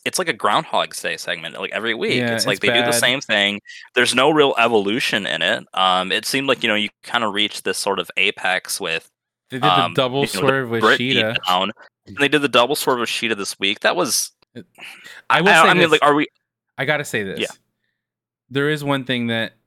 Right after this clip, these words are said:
Speaker 2: like, I hate Saraya. I think she's been really bad, but I will fucking, like, give her props here.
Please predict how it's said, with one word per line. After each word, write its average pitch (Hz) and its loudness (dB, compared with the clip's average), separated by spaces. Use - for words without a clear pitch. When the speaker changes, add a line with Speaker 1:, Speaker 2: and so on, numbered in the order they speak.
Speaker 2:
like, 123 -2
I 127 0
hate 131 -4
Saraya. 95 -4
I 101 -6
think 101 -10
she's 101 -14
been 104 -8
really 98 -4
bad, 92 -6
but 101 -6
I 107 -4
will 123 0
fucking, 110 -4
like, 98 -4
give 110 -4
her 107 -4
props 101 -4
here. 113 -4